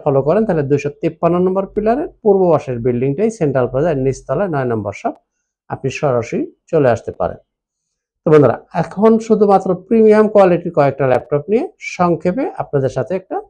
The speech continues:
ছোট্ট ভিডিও নিয়ে করব। একটু সাথে থাকবেন আশা করি। আর আমাদের চ্যানেলটা ভালো লাগলে একটু সাবস্ক্রাইব করে দেবেন, যাতে সবার আগে সবসময় আপডেট ভিডিওগুলো আপনারা পেয়ে যেতে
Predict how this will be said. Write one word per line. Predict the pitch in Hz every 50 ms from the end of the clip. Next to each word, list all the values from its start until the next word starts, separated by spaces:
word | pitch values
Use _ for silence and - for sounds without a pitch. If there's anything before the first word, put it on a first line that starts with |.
| _ _ _ _ _ _ _ -
ছোট্ট | - 233 233 - 214 160
ভিডিও | 147 139 139 143 135 127
নিয়ে | 127 127 - - - _ _ _ _ -
করব। | 135 123 117 175 240 427 - _ _ _ _ _ _ _ _ _ _
একটু | 185 180 180 - 226 208 -
সাথে | 185 - 160 135 -
থাকবেন | 135 120 113 117 110 110
আশা | 110 - 104 113
করি। | 139 214 - - - _ -
আর | 151 143
আমাদের | 139 143 139 131 -
চ্যানেলটা | 143 135 135 131 143 147 131 131
ভালো | 135 135 135 131
লাগলে | 131 135 190 247 262
একটু | - - 160 - -
সাবস্ক্রাইব | 147 135 - - - 147 147 147 - -
করে | 180 185 185
দেবেন, | 202 220 247 339 349 - _ _ _ _ _ _ _ _ _ _
যাতে | 135 135 135 135 - - - -
সবার | - 165 143 147 143 135 131
আগে | 131 131 127 - -
সবসময় | 143 127 - - - 160 202 - 427 - - _ _ - -
আপডেট | 135 127 127 135 135 120 117
ভিডিওগুলো | 127 120 127 131 127 135 147 180 170
আপনারা | 175 - 208 294 - -
পেয়ে | 175 160 131 120
যেতে | 117 107 113